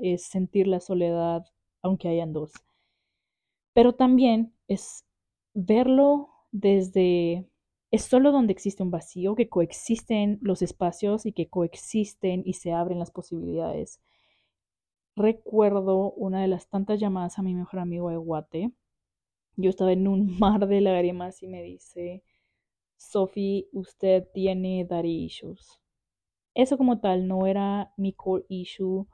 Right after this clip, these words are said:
o la raíz de, de, de lo que pasó, pero sí era parte del rompecabezas.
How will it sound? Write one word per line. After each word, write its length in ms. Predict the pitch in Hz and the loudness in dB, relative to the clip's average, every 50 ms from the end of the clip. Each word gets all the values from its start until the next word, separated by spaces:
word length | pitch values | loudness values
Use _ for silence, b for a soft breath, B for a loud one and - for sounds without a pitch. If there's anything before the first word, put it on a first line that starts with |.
| b b b b b b b b b b _ - | b b b b b b b b b b _ 2
o 100 | - 190 | 6 8
la 200 | 202 196 190 185 | 8 8 8 6
raíz 520 | 190 190 190 185 185 185 190 190 196 196 | 4 2 2 2 2 2 0 -2 -4 -2
de, 500 | - 214 208 214 208 208 208 208 - - - - | 0 0 2 4 2 2 2 0 0 -4 -14 -12
de, 440 | - 180 196 185 180 175 175 175 - 175 | -4 0 0 2 2 0 0 -2 -4 -2
de 100 | 190 175 | 0 0
lo 120 | 175 170 | 0 0
que 100 | - 180 | -2 -6
pasó, 440 | 175 165 160 - - 165 165 185 196 | -6 -6 -8 -6 -4 -4 -4 -4 -2
pero 200 | - 214 190 190 | -2 -2 -2 -2
sí 300 | 190 - - - 233 247 | -4 -8 -6 -2 0 2
era 140 | 240 226 214 | 2 2 0
parte 240 | 208 196 196 - 196 | -2 -4 -4 -2 -4
del 100 | 185 170 | -4 -4
rompecabezas. 920 | 175 170 180 - 160 - 165 160 156 147 147 - 175 175 214 240 - _ | -4 -8 -10 -12 -10 -8 -6 -6 -6 -6 -6 -6 -6 -4 -6 -6 -8 _